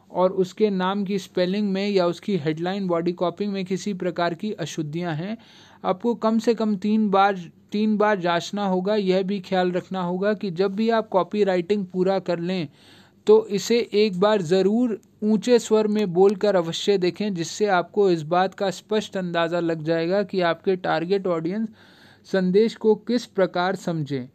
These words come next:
साथ ही आपको यह भी महसूस होगा कि आपने क्या कॉपीराइटिंग करनी है और इससे क्या उत्पाद सेवा को बेचने में आप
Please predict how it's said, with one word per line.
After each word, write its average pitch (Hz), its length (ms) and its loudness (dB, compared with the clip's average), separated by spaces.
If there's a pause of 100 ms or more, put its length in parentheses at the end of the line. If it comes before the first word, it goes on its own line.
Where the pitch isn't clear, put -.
(720)
साथ 220 240 4 (180)
ही 247 180 2
आपको 208 760 2
यह 175 380 2
भी 220 220 2
महसूस 202 540 -2
होगा 190 340 0
कि 214 200 -6
आपने 185 480 -2
क्या 202 400 0
कॉपीराइटिंग 180 840 -2
करनी 175 360 -2
है 185 300 -4 (500)
और 185 320 0
इससे 202 400 0
क्या 208 400 2
उत्पाद 196 600 2
सेवा 196 420 2
को 202 200 2
बेचने 170 540 -2
में 190 320 -4
आप 180 340 -2